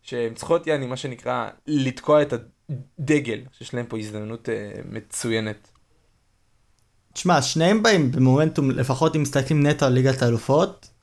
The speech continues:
Speaker 2: אה, שניהם באים עם מומנטום מאוד חזק, שניהם שלטו כמעט בתכלס על הבית שלהם. לסיטי היה קצת פאק-אפ עם, עם, עם, אה, פי אס ג'י במשחק ה-, השני ב-, בגרופ סטייג',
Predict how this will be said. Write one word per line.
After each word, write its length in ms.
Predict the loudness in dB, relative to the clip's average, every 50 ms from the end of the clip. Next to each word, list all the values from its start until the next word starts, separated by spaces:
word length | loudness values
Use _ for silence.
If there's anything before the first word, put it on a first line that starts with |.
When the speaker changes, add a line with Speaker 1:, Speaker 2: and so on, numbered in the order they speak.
| _ _ -14 -12 -12 -14 -14 -18 _ _ _ -6
Speaker 2:
אה, 220 | -2 2 4 4 4
שניהם 300 | 4 2 2 4 4 4
באים 200 | 6 4 4 4
עם 160 | 4 4 6
מומנטום 380 | 6 6 6 6 4 4 4 4
מאוד 180 | 4 4 4 2
חזק, 400 | 2 0 2 2 2 0 0 -2
שניהם 240 | -2 0 0 2
שלטו 600 | 2 2 2 0 0 0 2 2 4 4 4 4 2 -2 -8 -14 _ _ -20 -18 -14 -4
כמעט 360 | -2 0 2 2 2 0 0
בתכלס 720 | -2 0 2 2 2 2 2 2 2 2 2 0 -2 -6 -8 -6
על 200 | -4 -2 0 2
הבית 440 | 2 0 0 2 2 2 2 2 0
שלהם. 460 | 0 2 4 4 4 4 2 0 -2 -4 -6 -4
לסיטי 440 | -2 0 2 2 2 2 4 4
היה 160 | 4 4 4 2
קצת 300 | 0 -2 -4 -4 -4 -8
פאק-אפ 420 | -4 -2 -2 0 2 0 0 0 -2 -2
עם, 340 | -2 0 2 2 2 0 -2 -4 -10 _ _ -4
עם, 180 | -2 -2 0 -2 -2 -6 -6 -4
עם, 220 | -2 0 0 0
אה, 300 | 0 0 -2 -4 -4 -6 -8 -10 -12 -16 -16 -16 -16 -18 -20 -20 _ _ _ _
פי 140 | 6 8 8
אס 160 | 8 6 6
ג'י 120 | 6 6 6
במשחק 500 | 6 6 4 4 2 2 0 0 2 2
ה-, 360 | 4 4 4 4 2 2 0 -2 0
השני 680 | 0 0 0 0 -2 0 0 2 4 4 4 4 2 2
ב-, 300 | 2 2 2 4 2 2 0 -2 -6 -12 _ _ _ _ _ _ _ _ _ _ _ _ _ _ -6 -2
בגרופ 500 | 0 0 0 0 2 4 4 2 2 2
סטייג', 360 | 0 2 4 4 6 4